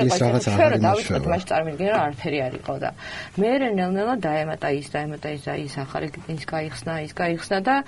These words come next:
Speaker 1: მ, აღარ იყო და მაყურებელი, დავუშვათ, ერთ არხზე მიჯაჭვული, ხო?
Speaker 2: მმ.
Speaker 1: უკვე რაღაცა არჩევანი იყო მრავალფეროვანი და ესეც,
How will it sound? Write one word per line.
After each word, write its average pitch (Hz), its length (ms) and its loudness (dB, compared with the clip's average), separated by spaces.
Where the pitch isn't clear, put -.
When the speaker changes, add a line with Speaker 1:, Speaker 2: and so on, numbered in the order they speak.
Speaker 1:
მ, 180 260 0
აღარ 190 260 2
იყო 147 180 2
და 151 60 2
მაყურებელი, 156 580 0
დავუშვათ, 160 260 -2
ერთ - 100 -6
არხზე 139 400 -4
მიჯაჭვული, - 560 -6
ხო? 104 220 4
Speaker 2:
მმ. 214 260 2
Speaker 1:
უკვე 196 160 2
რაღაცა 147 460 -2
არჩევანი 135 500 -4
იყო - 160 -6
მრავალფეროვანი 135 960 -4
და 202 100 4
ესეც, - 240 -8